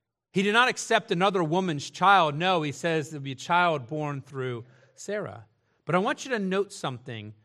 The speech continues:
and that's why I think Peter mentions the idea if she called him Lord, she, she showed reverence or respect to his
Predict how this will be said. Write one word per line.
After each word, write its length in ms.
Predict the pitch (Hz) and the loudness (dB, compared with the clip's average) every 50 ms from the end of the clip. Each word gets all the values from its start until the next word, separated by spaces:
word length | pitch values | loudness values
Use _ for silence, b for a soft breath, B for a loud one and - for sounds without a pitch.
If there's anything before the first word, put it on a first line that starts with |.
| _ _ _ _ _ _ - | _ _ _ _ _ _ -6
and 120 | 143 165 | -2 0
that's 220 | 190 202 196 - | 0 0 0 0
why 160 | 220 220 196 185 | 2 4 4 4
I 40 | |
think 260 | 170 - 196 180 143 - | 4 0 -6 -8 -8 -10
Peter 260 | - 196 190 175 165 | -8 -6 -4 -2 -2
mentions 400 | 165 175 180 170 - 180 156 - | -2 -2 -4 -4 -6 -10 -6 -2
the 60 | 175 | 0
idea 300 | 165 160 147 160 165 160 | 0 0 0 -2 -2 -4
if 40 | 143 | -4
she 140 | - - 131 | -6 -12 -12
called 280 | - - 175 175 175 | -4 0 2 4 4
him 220 | 165 156 151 147 156 | 2 0 -2 -2 -2
Lord, 340 | 160 170 170 165 156 147 | 0 2 2 2 2 0
she, 280 | - - 165 147 135 B B B B B | -2 -4 -4 -4 -4 B B B B B
she 220 | - - 175 156 | -10 -8 -6 -6
showed 360 | - - - 202 190 185 165 | -6 -4 0 2 2 2 0
reverence 680 | 143 139 147 180 185 180 170 180 180 170 - - - - b b b b b | 0 2 4 4 4 4 2 -2 -4 -6 -8 -14 -18 -20 b b b b b
or 100 | - 160 | -4 -2
respect 580 | 160 156 156 - - - 190 185 175 180 - - | -2 -2 -4 -6 -4 2 2 2 2 0 -6 -12
to 60 | 151 | -10
his 360 | 123 165 170 160 147 - | -6 -4 -4 -4 -4 -8